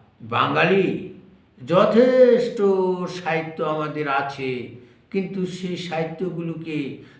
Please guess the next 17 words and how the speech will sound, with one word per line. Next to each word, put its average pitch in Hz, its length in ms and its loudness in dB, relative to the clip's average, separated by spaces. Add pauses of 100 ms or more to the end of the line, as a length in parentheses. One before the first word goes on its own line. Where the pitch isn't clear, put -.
সম্পূর্ণরূপে 214 1040 0
বাদ 143 460 0
দিয়ে, 127 400 -6
কাটছাঁট 135 560 -2 (140)
করে 80 400 -10 (500)
এই 147 680 -4 (220)
এমন 226 480 2
কিছু - 580 -4 (680)
শিক্ষা 208 800 -2 (260)
প্রণয়ন 170 580 0
চালু 147 420 2
করা 185 240 2
হয়েছে 156 720 -2 (880)
যে 139 760 -4
অবাক 170 480 2
করার 117 360 -2
মতো, - 220 -14